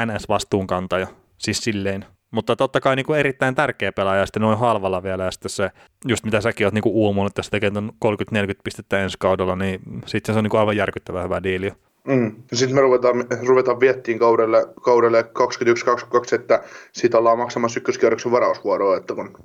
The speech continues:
Speaker 2: kun tota, et joku joukkue saisi sen itselleen sitä jotain, se vois, vois olla iso palikka jotain tradea, tradea tulevaisuudessa, että
Speaker 1: Mm.
Speaker 2: et joku haluaa nimenomaan Nicolas Ruan, Ruan Vegasista, että ovat valmiita maksamaan siitä.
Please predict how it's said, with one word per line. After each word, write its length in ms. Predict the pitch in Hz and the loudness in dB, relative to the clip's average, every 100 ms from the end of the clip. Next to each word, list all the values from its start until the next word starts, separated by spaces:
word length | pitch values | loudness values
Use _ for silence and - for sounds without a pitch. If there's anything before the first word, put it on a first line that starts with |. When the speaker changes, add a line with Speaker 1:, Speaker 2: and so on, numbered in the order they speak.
| _ | _
Speaker 2:
kun 160 | 113 101 | -10 -6
tota, 260 | 101 113 | 0 2
et 180 | - - - | 0 -4 -4
joku 200 | 110 113 | 2 4
joukkue 280 | 107 107 107 | 4 2 -4
saisi 260 | - 110 | -2 -2
sen 100 | - | -2
itselleen 340 | 110 - 107 113 | -2 0 0 0
sitä 140 | - 110 | 0 2
jotain, 300 | 101 113 98 - - - | 4 4 2 -6 -14 0
se 160 | 131 | 4
vois, 180 | 117 117 | 6 6
vois 180 | 120 117 | 4 6
olla 100 | 123 | 4
iso 180 | 120 123 | 4 2
palikka 340 | 120 113 - | 2 2 2
jotain 200 | 113 117 | 2 2
tradea, 400 | 117 113 90 78 - _ - | 4 4 4 0 -6 _ 2
tradea 360 | 120 101 87 | 4 4 0
tulevaisuudessa, 800 | 98 95 90 80 - - - - | -2 -2 0 -2 -4 -8 -8 -6
että 180 | - - - - _ - | -8 -10 -16 -18 _ -4
Speaker 1:
Mm. 220 | 127 120 | -2 0
Speaker 2:
et 340 | 107 _ - | -2 _ -2
joku 220 | 123 - 117 | 0 2 4
haluaa 340 | 123 117 104 | 6 4 2
nimenomaan 380 | 104 104 104 107 | -2 -4 -2 -2
Nicolas 360 | 104 104 98 - | 0 0 0 0
Ruan, 440 | 117 107 95 - - | 2 4 2 -2 -8
Ruan 240 | 113 110 101 | 0 2 2
Vegasista, 600 | 104 104 - 87 - 90 | 2 2 0 -6 -2 -2
että 220 | - - | -2 0
ovat 180 | 101 - | 0 2
valmiita 300 | 104 98 95 | 0 0 -2
maksamaan 460 | 113 113 - 85 76 | -2 -2 -2 -2 0
siitä. 260 | - - | 0 -2